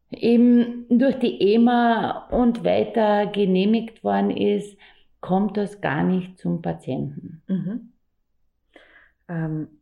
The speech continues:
Speaker 2: magst du uns ein paar Sachen erzählen, die dir besonders gut gelungen sind, wo du sagst, das waren so deine Highlights in deinem Berufsleben als Study Coordinator?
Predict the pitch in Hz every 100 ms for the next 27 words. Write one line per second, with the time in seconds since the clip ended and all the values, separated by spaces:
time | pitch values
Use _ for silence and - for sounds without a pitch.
0 | _ _ _ _ 170 165 - 240 220 -
1 | 180 170 185 170 165 160 220 226 226 -
2 | 233 240 220 202 208 208 202 190 180 196
3 | 233 - - 254 - 233 233 233 233 -
4 | 220 - 202 196 208 - 190 - 185 175
5 | 190 170 170 160 175 226 254 - - 233
6 | 226 226 233 226 226 - - 233 233 233
7 | 233 208 - 190 202 202 214 214 214 202
8 | 196 240